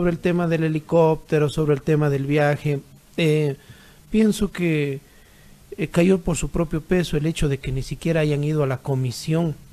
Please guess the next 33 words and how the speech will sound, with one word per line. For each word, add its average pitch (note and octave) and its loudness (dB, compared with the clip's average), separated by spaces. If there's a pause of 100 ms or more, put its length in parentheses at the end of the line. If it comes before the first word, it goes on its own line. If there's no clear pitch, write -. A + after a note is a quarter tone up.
<clears throat> - 0 (800)
durante C#3 -2
todas D#3 2
las C3 -2
sesiones D3 -2
a B2 -4
escuchar D3+ -2
las A#2+ -2 (300)
comparecencias, C#3 -2
a B2+ -2
alimentarse C3+ 0
de C3+ -4
los C3 -6
argumentos C#3 -2
que B2+ -8
se B2 -10 (220)
exponían D3 -2
allí. D#3+ 0 (540)
Eso G3+ 2
demostró E3+ 2
que E3+ -2
era E3 2
un D3+ 0
juicio D#3 -2
muy D3 0
débil. D3+ 0 (800)
Pero B3+ 4
más E4 4
allá C#4+ 6
de A#3 8
ese G#3+ 2
juicio G3 2
puntual, D3 0